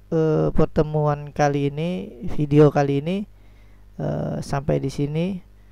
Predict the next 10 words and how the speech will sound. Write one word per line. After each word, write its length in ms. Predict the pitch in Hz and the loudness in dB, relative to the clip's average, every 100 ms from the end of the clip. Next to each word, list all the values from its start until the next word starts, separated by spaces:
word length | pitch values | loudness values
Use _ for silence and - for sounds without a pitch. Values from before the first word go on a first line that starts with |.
| - - - - | -20 -20 -20 -4
Terima 320 | - 151 156 | 2 2 0
kasih 560 | 151 147 143 175 202 185 - - | -2 -2 0 -2 -2 -6 -14 -10
sudah 560 | - 139 139 143 143 | -2 -2 0 -2 -4
menyaksikan 640 | 147 143 - - - 143 139 | -8 -10 -8 -8 -4 -4 -2
video-video 880 | - 147 139 139 - 135 135 135 | -4 0 2 4 2 0 2 0
kami. 400 | - 135 151 190 - - - - | 2 -2 -2 -6 -8 -18 -20 -20
Semoga 800 | - 170 165 160 156 165 185 170 - - - - | -2 4 4 4 4 4 4 2 -8 -20 -20 -2
apa 320 | 151 - 156 | -2 2 2
yang 400 | 151 143 143 135 | 2 0 -6 -8
kami, 880 | - 143 139 139 139 135 135 131 | -2 0 0 -6 -6 -6 -8 -8